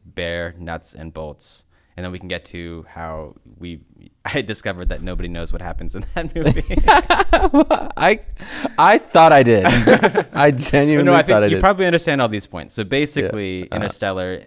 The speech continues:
Speaker 1: takes place in the future when the
Speaker 2: Mm-hmm.
Speaker 1: world has kind of collapsed due to food shortage,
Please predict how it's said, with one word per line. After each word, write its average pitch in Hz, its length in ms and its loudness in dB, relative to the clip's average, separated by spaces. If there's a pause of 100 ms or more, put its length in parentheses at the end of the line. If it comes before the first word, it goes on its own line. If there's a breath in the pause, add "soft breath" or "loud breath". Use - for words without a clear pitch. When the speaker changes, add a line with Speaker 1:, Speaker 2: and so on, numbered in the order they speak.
(120)
Speaker 1:
takes 101 220 -12
place 90 520 -12
in 98 120 -12
the 110 80 -10
future 85 600 -12
when 87 200 -14
the 85 80 -12
Speaker 2:
Mm-hmm. 87 100 -8
Speaker 1:
world 92 340 -8
has 82 240 -14 (100)
kind 90 220 -12
of 80 180 -16 (500)
collapsed 92 520 -8
due 95 100 -14
to 90 200 -14
food 92 300 -16
shortage, - 600 -20